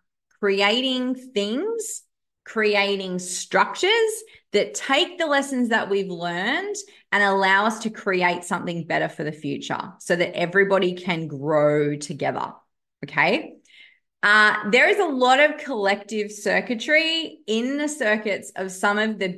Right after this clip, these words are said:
big name entrepreneurs that have created whole new systems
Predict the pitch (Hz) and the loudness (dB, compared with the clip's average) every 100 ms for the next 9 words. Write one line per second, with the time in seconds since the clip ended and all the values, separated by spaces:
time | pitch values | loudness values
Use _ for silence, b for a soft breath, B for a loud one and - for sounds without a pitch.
0 | - 196 202 226 214 202 202 - 180 185 | -4 -4 0 2 4 2 -2 -2 -4 -4
1 | 190 196 170 160 175 240 277 - 196 - | -4 -4 -2 0 2 2 0 0 0 0
2 | - 196 202 202 202 - 202 196 190 185 | 0 2 2 0 -6 -4 0 0 0 -4
3 | 190 - 208 220 233 226 220 220 - - | -6 -2 0 0 -2 -2 -2 -4 -8 -10
4 | 220 - - 180 165 156 151 196 294 381 | -8 -8 -8 -4 -2 0 0 2 2 0